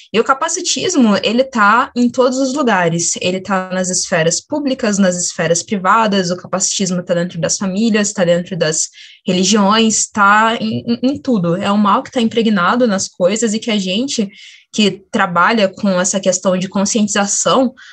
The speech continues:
acerca das pessoas com deficiência, é, nós lutamos muito pra que ele seja erradicado ou diminuído o máximo possível,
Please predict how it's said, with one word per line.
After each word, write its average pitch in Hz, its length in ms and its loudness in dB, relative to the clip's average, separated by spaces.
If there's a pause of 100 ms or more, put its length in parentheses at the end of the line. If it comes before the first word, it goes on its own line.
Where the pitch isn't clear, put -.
(100)
acerca 190 380 -2
das 185 160 0
pessoas 190 320 -2
com 196 120 -2
deficiência, 185 920 0
é, 175 280 4
nós 190 220 0
lutamos 226 380 0
muito 233 420 2
pra 254 200 0
que 240 380 0
ele 226 180 2
seja 226 640 2 (400)
erradicado 220 800 2
ou 226 180 4
diminuído 240 880 4
o 226 60 2
máximo 226 400 2
possível, 170 640 -2